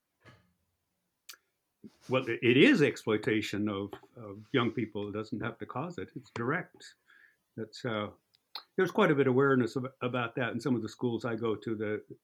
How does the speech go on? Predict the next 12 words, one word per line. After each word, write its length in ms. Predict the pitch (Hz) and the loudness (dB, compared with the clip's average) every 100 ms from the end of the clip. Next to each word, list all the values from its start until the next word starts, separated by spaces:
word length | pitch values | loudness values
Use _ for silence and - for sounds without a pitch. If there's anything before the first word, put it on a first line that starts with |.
| - | -12
the 240 | 113 107 | -12 -10
students 480 | 104 - 135 117 107 | -12 -2 0 0 -4
put 280 | - 127 - | -4 -6 -2
posters 480 | 120 113 - 101 104 | -2 -2 -2 -4 -4
up, 220 | 101 101 | -6 -6
you 60 | 104 | -6
know, 240 | 101 104 - - _ - | -6 -6 -12 -20 _ -12
"You, 260 | 95 113 127 - 143 | -4 -4 -4 -12 -4
you 220 | 123 165 | 4 6
are 100 | 147 | 6
being 340 | 139 147 143 127 | 6 8 8 6
sold 600 | - 156 139 120 113 | 8 10 10 8 0